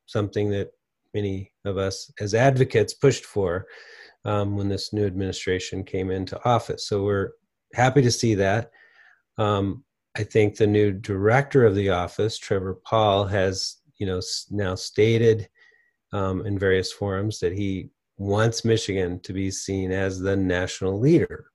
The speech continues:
on electrification. So that's definitely very encouraging. And, um,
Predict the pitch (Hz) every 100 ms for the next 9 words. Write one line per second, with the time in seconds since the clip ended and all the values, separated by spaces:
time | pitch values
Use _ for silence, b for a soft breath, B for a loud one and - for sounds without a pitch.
0 | _ _ 95 95 87 92 95 92 92 -
1 | - - 101 98 - 107 - 107 101 95
2 | b b b b b _ _ _ _ 104
3 | 101 - - _ _ _ _ - 139 -
4 | 110 104 107 101 101 - 104 - 95 92
5 | 98 117 143 - 104 101 95 92 - b
6 | b b b b b b b - 113 107
7 | 98 -